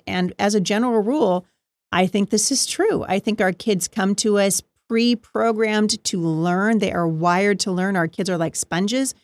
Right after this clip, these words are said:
which is the reason that they're being targeted in our public school system right now. They're literally just taking in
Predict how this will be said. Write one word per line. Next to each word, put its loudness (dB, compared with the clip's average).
which -4
is 0
the -4
reason 0
that 0
they're 0
being -2
targeted -2
in -2
our 0
public -4
school -4
system -2
right -2
now. 0
They're 0
literally 0
just -6
taking -2
in -2